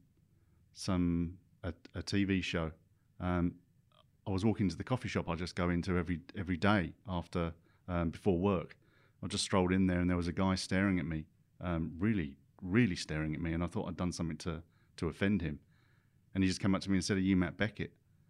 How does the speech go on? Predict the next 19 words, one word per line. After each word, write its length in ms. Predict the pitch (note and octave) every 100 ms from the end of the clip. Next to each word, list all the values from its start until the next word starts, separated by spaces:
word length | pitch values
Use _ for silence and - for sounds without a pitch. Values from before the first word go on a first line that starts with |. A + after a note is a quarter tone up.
| _ _
I 60 | G2
said, 160 | F2+ E2+
"Yeah." 220 | G2 G#2
And 320 | E2 - F#2
he 60 | F#2
said, 180 | G#2
"I'm 160 | G2+ G2
Darren, 280 | G2+ G2+ F#2+
the 60 | F2+
lifeguard." 580 | F#2 G2+ F2 D2+ D2 - _ _ _ _ _ -
And 340 | G#2 G2 G2+ - _ -
we 100 | G#2+
sat 280 | - C3+ -
down, 240 | G#2+ G#2
had 160 | G2 F#2+
about 180 | G2
an 100 | F#2
hour 240 | G2 G2 F#2
chat 380 | - G2+ F#2+